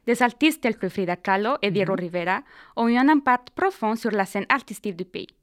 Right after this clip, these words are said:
Speaker 1: Il convient aussi de mentionner la riche tradition littéraire du pays, qui a produit certains des écrivains et poètes les plus célèbres du monde hispanophone, comme Laura Esquivel et Octavio Paz. Une autre partie intégrante de la culture mexicaine est sa musique et sa danse. La danse mexicaine, comme la danse folklorique jarabe tapatío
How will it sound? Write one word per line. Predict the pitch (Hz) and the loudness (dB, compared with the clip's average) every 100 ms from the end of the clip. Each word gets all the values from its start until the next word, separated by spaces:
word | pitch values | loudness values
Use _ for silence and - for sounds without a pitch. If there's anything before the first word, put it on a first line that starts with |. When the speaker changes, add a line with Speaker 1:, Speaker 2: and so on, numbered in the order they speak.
| _ _ _ - | _ _ _ -6
Speaker 1:
Il | 214 | -2
convient | 220 208 233 | 0 2 2
aussi | 247 339 | 4 4
de | 370 | 4
mentionner | 311 226 185 180 185 - | 4 2 -2 -4 -4 0
la | 220 | 0
riche | 202 226 - | 0 -2 0
tradition | 285 302 - | 2 2 2
littéraire | 196 190 190 185 175 | 0 0 -2 -2 -2
du | 220 | -2
pays, | 226 202 165 - _ _ - | -2 -4 -4 -10 _ _ -2
qui | 277 | 0
a | |
produit | 269 277 302 | 2 4 4
certains | 311 330 - 262 | 2 0 2 2
des | 262 226 | 4 0
écrivains | - 214 214 | -2 0 0
et | 208 | 0
poètes | 202 202 | 0 0
les | 202 | 0
plus | 185 185 | -2 -4
célèbres | - 240 247 | 0 0 0
du | 214 | 0
monde | 196 180 247 | -2 -2 -4
hispanophone, | 240 254 202 - 165 190 - _ _ - | -2 0 -2 -4 -6 -8 -12 _ _ -2
comme | 208 202 | 0 4
Laura | 226 277 | 4 4
Esquivel | 277 - 185 180 214 | 2 -2 -2 -2 -2
et | - | -2
Octavio | 175 185 175 165 | -2 -2 -4 -8
Paz. | - - - _ _ _ _ _ _ _ - | -12 -16 -20 _ _ _ _ _ _ _ 4
Une | 285 | 4
autre | 320 | 6
partie | 427 349 311 | 2 4 2
intégrante | 277 233 202 208 | 2 0 0 0
de | |
la | 202 185 | 0 0
culture | 196 247 262 | -2 0 2
mexicaine | 294 208 - 175 202 - | 2 0 -8 -6 -6 -6
est | |
sa | 208 220 | -2 2
musique | 240 240 339 - | 2 2 -2 -2
et | 220 | -6
sa | - 208 | -4 -6
danse. | - - - - - - - | -8 -14 -20 -20 -20 -10 0
La | 247 | 4
danse | 294 330 | 4 4
mexicaine, | 427 214 - 185 226 | 0 -2 -2 -2 -2
comme | 226 196 | 0 2
la | 196 | 2
danse | 190 196 | 0 0
folklorique | - 311 269 226 185 185 220 | 0 2 2 -2 -2 -6 -4
jarabe | 208 196 220 254 | 0 2 0 -2
tapatío | 202 175 - 160 | -4 -6 -8 -10